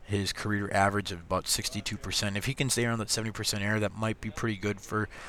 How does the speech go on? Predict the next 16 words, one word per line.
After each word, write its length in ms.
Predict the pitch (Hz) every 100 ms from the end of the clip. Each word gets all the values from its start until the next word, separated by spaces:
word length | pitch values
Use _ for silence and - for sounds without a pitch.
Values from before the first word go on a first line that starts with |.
| -
for 160 | - 110
Jacksonville. 720 | 107 107 107 120 101 113 117
I 80 | 110
mean, 140 | 98
they 100 | 98
got 200 | 95 98
some 160 | - 101
good 200 | 101 92
guys 260 | 98 98
on, 240 | 98 95 90 - - - -
uh, 260 | 92 87 - -
to 160 | - 101
surround 480 | - 92 95 107 107
him 200 | 120 117
with, 240 | 131 139 - - -
but 200 | 98